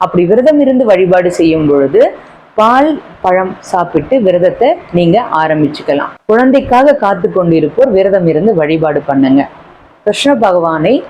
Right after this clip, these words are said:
நீங்க அவருடைய நாமங்களை சொல்லி நீங்க பாடலாகவும் பாடலாம், இல்ல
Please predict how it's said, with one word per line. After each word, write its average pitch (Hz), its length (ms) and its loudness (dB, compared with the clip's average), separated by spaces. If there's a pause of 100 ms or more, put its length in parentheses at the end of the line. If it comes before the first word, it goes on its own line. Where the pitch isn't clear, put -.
(140)
நீங்க 185 200 2 (180)
அவருடைய 165 300 0 (120)
நாமங்களை 208 520 0 (120)
சொல்லி 190 240 0 (640)
நீங்க 185 240 0 (300)
பாடலாகவும் 180 680 0
பாடலாம், 160 480 0
இல்ல 170 140 2